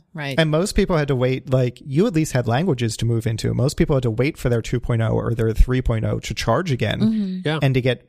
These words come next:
Speaker 2: money back into the company. But your strategy of paid up front and a lot of little verticals you know, that, that I think worked well for Gus at the time.
Speaker 1: Yeah, at that time. And then I believe the, <laughs> uh, the App Store changed quite a bit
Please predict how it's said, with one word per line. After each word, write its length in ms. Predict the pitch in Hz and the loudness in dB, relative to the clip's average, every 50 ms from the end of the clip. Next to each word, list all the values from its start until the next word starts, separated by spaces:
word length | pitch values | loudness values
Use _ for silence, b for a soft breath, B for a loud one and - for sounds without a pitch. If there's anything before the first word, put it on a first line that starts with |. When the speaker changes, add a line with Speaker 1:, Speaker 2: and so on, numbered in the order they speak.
| - - - - | -16 -12 -6 -2
Speaker 2:
money 320 | 139 139 147 143 135 135 | 2 2 4 4 2 2
back 240 | 123 123 117 110 - | 0 0 0 0 -2
into 160 | 120 110 107 | -2 -2 -2
the 80 | 107 - | -2 -2
company. 420 | - 127 151 170 - 123 107 110 | -2 -2 -2 0 -2 -2 -2 -2
But 240 | 110 - 107 113 - | 0 0 0 0 0
your 260 | 131 120 127 131 131 | -2 0 0 0 0
strategy 560 | 131 - - 135 113 120 127 131 127 - 123 110 | -2 -2 -2 0 0 0 0 -2 -2 -2 -2 -2
of 140 | 107 98 | -2 4
paid 200 | - - 131 131 | 4 4 6 6
up 160 | 120 113 - - | 2 0 -2 -4
front 380 | - - 127 123 120 - - - - | -2 0 0 0 0 -2 -6 -8 -4
and 260 | 123 113 113 110 104 - - | -2 -2 -2 -2 -4 -2 0
a 100 | 117 117 | 0 0
lot 320 | 110 110 110 107 113 120 | 2 2 2 2 2 2
of 140 | 123 113 117 | 0 0 0
little 300 | 110 113 117 117 113 110 | 0 0 2 2 0 0
verticals 760 | 110 117 110 117 131 - - 117 107 107 117 110 - - - B B B B B B B _ _ _ | 0 -2 0 0 -2 -2 -2 -2 -2 -2 -4 -6 -6 -8 -10 B B B B B B B _ _ _
you 120 | - 131 | 0 0
know, 60 | 123 117 | 2 2
that, 420 | 117 123 120 120 - 151 135 - | 2 0 -2 -2 -4 -10 -6 0
that 260 | - 135 135 143 143 - | 2 2 2 2 0 0
I 140 | 135 131 | 0 0
think 380 | 123 - - - 190 262 302 - | 0 0 0 0 0 0 0 -2
worked 300 | 143 127 139 147 - - | 0 0 2 0 0 0
well 280 | 117 120 123 156 196 180 | 0 2 2 2 0 -2
for 140 | - - | -4 -6
Gus 260 | 104 - 113 104 - - | -4 -4 -4 -4 -4 -6
at 100 | - - | -8 -8
the 60 | - | -8
time. 360 | - - - - - - - - | -6 -6 -6 -6 -6 -10 -12 -6
Speaker 1:
Yeah, 180 | - 220 208 - - | -4 -2 -2 -2 -2
at 160 | 202 220 - | -4 -2 -2
that 180 | 226 214 214 | -4 -4 -4
time. 360 | - - 190 170 151 143 147 - | -6 -6 -6 -4 -4 -6 -6 -6
And 160 | - 175 180 175 | -6 -4 -2 -2
then 300 | 170 165 165 165 165 165 B B B B B B B B B B B B B | -2 -4 -4 -8 -12 -14 B B B B B B B B B B B B B
I 80 | - | -6
believe 500 | 180 180 196 196 208 202 202 208 185 175 - | -4 -2 0 0 0 0 0 -2 -4 -6 -6
the, 720 | 180 175 175 170 170 165 165 165 160 160 156 151 151 - - _ _ _ _ | -4 -2 -2 -2 -2 -2 -2 -2 -2 -2 -4 -4 -6 -8 -12 _ _ _ _
<laughs> 60 | - 165 180 190 170 156 - - - - - - _ _ B 302 349 330 302 285 277 226 B _ _ - | -4 -4 -4 -4 -6 -8 -10 -14 -16 -18 -20 -20 _ _ B -12 -12 -12 -12 -16 -18 -20 B _ _ -4
uh, 240 | - 175 160 151 156 | -4 -2 -2 -2 -2
the 140 | 160 175 - | -2 -4 -4
App 140 | 170 175 | -4 -6
Store 200 | - - 170 160 | -6 -4 -4 -4
changed 380 | 151 - 180 156 147 135 143 - | -4 -4 -4 -4 -4 -4 -8 -6
quite 160 | - 160 135 | -4 -4 -4
a 40 | 110 | -4
bit 280 | - - - - - | -6 -8 -10 -10 -12